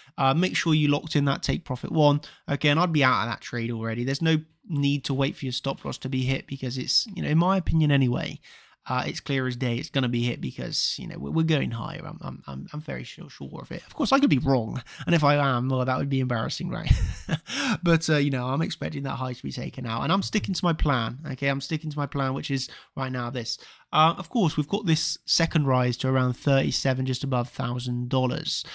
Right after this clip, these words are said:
Uh, does price need to rise that high? The answer is no. We could be looking, first of all, for an S F P trade off of the, uh, second of November high. And that would be simply, you all know by now what a swing failure pattern is, or failed auction.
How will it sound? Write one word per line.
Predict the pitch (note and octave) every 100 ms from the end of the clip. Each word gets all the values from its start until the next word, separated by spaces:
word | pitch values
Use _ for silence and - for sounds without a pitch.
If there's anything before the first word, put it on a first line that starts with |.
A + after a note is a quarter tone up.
| - -
Uh, | F3 D#3+
does | F3+ D4 C#4 - - _
price | - A#3 -
need | A3+
to | -
rise | F#3 F#3 G#3
that | G#3+ G3+
high? | F#3+ G#3+
The | A#3
answer | E4 -
is | A#3+
no. | G3+ D#3+
We | D3
could | D#3+ B3
be | B3+
looking, | A#3 - G3+
first | - F3+ F3
of | F3
all, | E3+
for | D#3+ D#3
an | D3+ -
S | C#3 -
F | C#3+ -
P | D3
trade | D#3+ E3 E3+ F3+ - - - -
off | D3+ C3+
of | D3 C#3
the, | C#3 C3+ C3+ C#3
uh, | C3+ C3 B2+
second | - D3 - C#3
of | C3+ -
November | C#3 C3 C3 B2+ A#2+
high. | B2 - - E3 - -
And | F3
that | F#3+
would | G3
be | E3
simply, | - D3+ C#3 C#3
you | D#3 D3+
all | D3
know | C#3 C3+
by | B2 B2
now | B2 B2
what | B2 -
a |
swing | - B2 B2+
failure | D3 C3+
pattern | C3 C3+ C3
is, | C3 B2+ - A#3
or | A3
failed | G3+ G3 E3 D3
auction. | C#3+ - D#3+ D#3